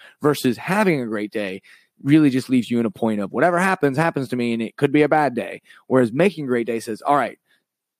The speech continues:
even if bad stuff happens, I'm not gonna let it ruin my day. I'm going to, you know, y-, it, it has all sorts of implications. You're going to find the positive notes in things. You're going to see the brighter side of things, and you're going to, you're gonna respond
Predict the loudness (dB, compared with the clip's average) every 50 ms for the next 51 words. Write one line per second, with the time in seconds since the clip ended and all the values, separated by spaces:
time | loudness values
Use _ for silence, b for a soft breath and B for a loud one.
0 | _ _ _ _ _ _ 2 4 6 6 6 4 2 0 0 2 2 2 2 0
1 | 0 0 0 -2 -2 -4 -6 -4 -4 -6 -6 -6 -8 -12 -16 -18 -18 -12 -10 -8
2 | -4 -2 0 0 0 0 -2 -2 -2 -4 -4 -4 -6 -4 -4 -4 -4 -6 -6 -6
3 | -6 -6 -6 -10 B B B B _ -4 -2 -2 0 2 2 2 2 0 -2 -2
4 | -2 0 0 -2 -4 -6 -8 -8 -8 -8 -8 _ _ _ _ _ _ _ -12 -10
5 | -10 -10 -8 -6 -6 -6 -4 -4 -6 -8 -8 -10 _ -8 -6 -2 0 0 0 2
6 | 0 -2 -2 -2 -4 -6 -6 -6 -8 -10 -10 -10 -12 -14 -12 -10 -8 -8 -6 -6
7 | -6 -4 -2 0 0 0 0 -2 -4 -6 -4 -2 -2 -2 -2 -4 -6 -10 -10 -12
8 | -14 -14 -14 -18 -18 -16 -16 -16 -16 -16 -20 b b b b b _ -6 -4 -2
9 | -2 -2 -4 -6 -8 -10 -6 -4 0 2 2 2 2 2 2 2 2 0 -2 -4
10 | -6 -8 -8 -10 -10 -12 -12 -12 -12 -14 -16 _ b b b b b b -2 0
11 | 0 0 2 2 2 4 4 4 4 2 0 0 2 2 2 2 2 2 2 4
12 | 4 2 0 -2 -2 -2 0 2 2 2 2 2 0 0 -2 -6 -8 -12